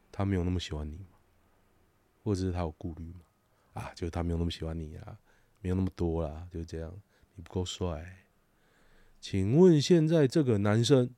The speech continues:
对我是有兴趣的吗？最近跟一个网友在交友软体上认识，诈骗吧？我觉得光看开头就只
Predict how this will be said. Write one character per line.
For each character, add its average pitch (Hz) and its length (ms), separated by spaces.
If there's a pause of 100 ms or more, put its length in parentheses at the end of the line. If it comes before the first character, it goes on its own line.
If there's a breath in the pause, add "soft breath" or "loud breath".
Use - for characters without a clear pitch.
(100)
对 139 120
我 90 120
是 107 140
有 90 100
兴 113 200
趣 - 140
的 85 60
吗？ 90 200 (760)
最 104 200
近 98 240
跟 98 180
一 98 60
个 87 200 (120)
网 92 280
友 90 220
在 90 220
交 101 260
友 95 140
软 85 180
体 85 140
上 87 160
认 90 180
识， - 220 (1700)
诈 95 180
骗 85 240
吧？ 78 220 (3750 soft breath)
我 - 80
觉 82 180
得 85 240 (240)
光 92 180
看 90 200
开 85 200
头 76 300
就 87 300
只 - 500